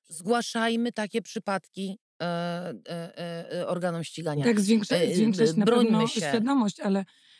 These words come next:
Speaker 2: e, tutaj, e, też zaczęliśmy rozmowę od tego, że w ogóle nie powinno być społecznego przyzwolenia,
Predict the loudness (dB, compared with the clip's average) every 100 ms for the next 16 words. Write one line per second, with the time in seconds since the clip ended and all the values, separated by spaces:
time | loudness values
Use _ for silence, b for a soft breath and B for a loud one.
0 | b -2 0 2 0 0 -2 0 0 0
1 | -2 0 -2 -2 -2 -2 2 2 2 2
2 | 2 2 -2 -4 -4 -2 0 -2 -4 b
3 | b _ 0 2 2 2 2 4 2 2
4 | -2 2 4 4 2 0 -2 -4 -18 -20
5 | _ 0 0 0 -2 0 -4 -2 0 2
6 | 4 4 4 2 0